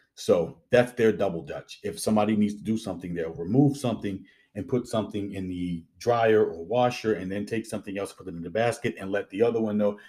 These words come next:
"Hey, I took your stuff and I put it in X Y Z," whether it's the washer,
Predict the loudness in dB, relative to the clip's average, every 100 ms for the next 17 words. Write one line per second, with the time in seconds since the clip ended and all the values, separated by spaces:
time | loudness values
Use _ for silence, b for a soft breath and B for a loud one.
0 | B 6 8 6 4 0 -2 -2 0 -2
1 | -4 -6 -4 -2 0 0 -2 -4 -6 -6
2 | -6 -8 -12 -12 -14 -14 -4 2 2 2
3 | -2